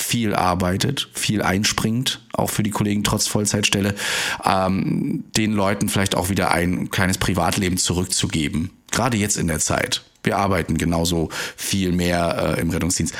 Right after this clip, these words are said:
um das, ähm, das einfach mal voranzutreiben. Das kann man durch Technologie. Das muss man aber auch durch Geld, durch Geldmittel. Und dass Geldmittel da sind, das sehen wir überall. In Krisenzeiten,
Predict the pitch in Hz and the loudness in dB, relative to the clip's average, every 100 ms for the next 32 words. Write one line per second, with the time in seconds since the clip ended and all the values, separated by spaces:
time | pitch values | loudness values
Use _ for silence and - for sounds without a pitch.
0 | - - - 90 - - - 82 87 87 | -8 -6 -2 0 0 0 0 0 2 2
1 | 85 85 - - - - _ _ _ - | 2 0 -4 -20 -20 -20 _ _ _ -6
2 | - 135 98 92 90 - 80 80 - - | -2 0 0 2 0 0 0 0 2 2
3 | 80 78 62 - - - 131 120 104 90 | 0 0 -2 -4 -2 2 2 2 2 2
4 | 90 90 78 76 - - - - 95 104 | 0 0 0 -2 -4 -6 -8 -4 -2 0
5 | 120 98 87 87 - - - 92 92 - | 0 0 0 -2 -2 -4 -2 0 0 -2
6 | - - - - - - 90 95 87 101 | -6 -16 -10 -10 -6 -4 0 0 0 0
7 | 104 82 - 85 80 - 107 - 101 95 | 0 0 0 0 0 0 0 0 0 0
8 | 95 92 87 82 92 95 92 - - - | 0 0 0 2 2 0 0 -6 -10 -2
9 | 92 - 104 101 - 95 90 - 73 92 | 0 0 0 0 0 0 0 0 -2 -4
10 | - - 101 - 117 110 - 95 90 92 | -8 -4 -2 0 0 0 0 0 0 0
11 | 92 | -2